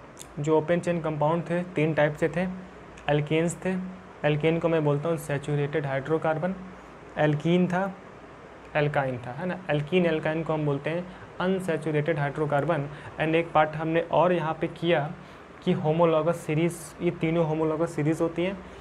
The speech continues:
Homologous series के बारे में मुझे इतना, अ, properties क्या है कि सी एच टू का डिफरेंस है सभी में और सभी की लगभग physical प्रॉपर्टी सेम होती है और details हम आगे बात करेंगे इस पे, है ना। अच्छा,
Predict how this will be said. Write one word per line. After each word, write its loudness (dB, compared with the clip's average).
Homologous 2
series -2
के 2
बारे 4
में 0
मुझे 2
इतना, 0
अ, 0
properties 2
क्या 2
है 2
कि -2
सी -2
एच -2
टू -2
का 4
डिफरेंस 2
है -4
सभी 0
में -2
और 0
सभी -2
की -2
लगभग 0
physical -4
प्रॉपर्टी 0
सेम -2
होती -2
है 0
और -2
details -2
हम -4
आगे -2
बात -6
करेंगे -4
इस -10
पे, -8
है -12
ना। -6
अच्छा, -2